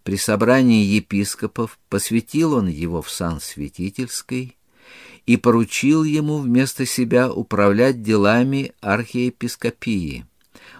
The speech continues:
Он объявил, что отправляется на восток. Его удерживали, но он сказал, что желает посетить Синай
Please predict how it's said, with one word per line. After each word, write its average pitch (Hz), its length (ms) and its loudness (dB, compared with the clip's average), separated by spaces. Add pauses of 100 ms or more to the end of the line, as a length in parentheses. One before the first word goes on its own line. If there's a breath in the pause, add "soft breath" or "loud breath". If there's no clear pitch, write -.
Он 117 260 2
объявил, 101 760 2 (520 soft breath)
что - 260 -8
отправляется 101 1300 -4 (200)
на 78 200 -10
восток. - 880 -12 (680)
Его 87 320 -2
удерживали, 98 920 -2 (460 soft breath)
но 76 180 -6
он 82 100 -2
сказал, 80 600 -6
что - 280 -12
желает 85 580 -2
посетить - 640 -8
Синай 98 800 -4